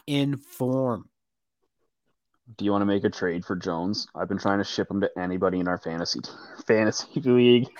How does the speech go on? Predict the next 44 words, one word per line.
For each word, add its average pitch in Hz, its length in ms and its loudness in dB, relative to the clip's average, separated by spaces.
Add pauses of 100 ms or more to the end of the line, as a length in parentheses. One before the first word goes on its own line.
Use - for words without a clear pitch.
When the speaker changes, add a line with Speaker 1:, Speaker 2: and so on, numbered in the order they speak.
(460)
Speaker 1:
<laughs> - 400 4
Have 160 240 0
you? 233 280 0 (480)
Speaker 2:
Yeah, 139 240 10
Speaker 1:
That's - 340 2
Speaker 2:
I've 160 200 10
spent 165 220 8
the 180 140 12
last 147 340 10
two 139 220 6
days 127 380 10
sending, 127 260 2
like, 123 260 0
eighteen 117 480 2
trades. 113 380 0
Speaker 1:
You, 156 80 4 (340)
you 170 200 2
might 185 220 10
have 185 200 6
to 180 80 4
add 151 220 8
a 147 80 4
sweetener, 131 580 -2 (160)
maybe 139 360 2
a 135 60 -2
Valeri 127 680 -2
Nichushkin 123 760 -6
or 104 60 -10
something. 110 460 -10
But 110 200 -8 (160)
Speaker 2:
You 117 120 6
know, 117 220 10
he 139 200 10
was 139 240 10
in 123 180 8
the 123 80 6
Speaker 1:
<laughs> - 0 -
Speaker 2:
one 117 220 6
trade 113 280 4
offer 107 360 6
and 104 80 0
it 101 60 -2
got 104 180 2
rejected. 101 580 -4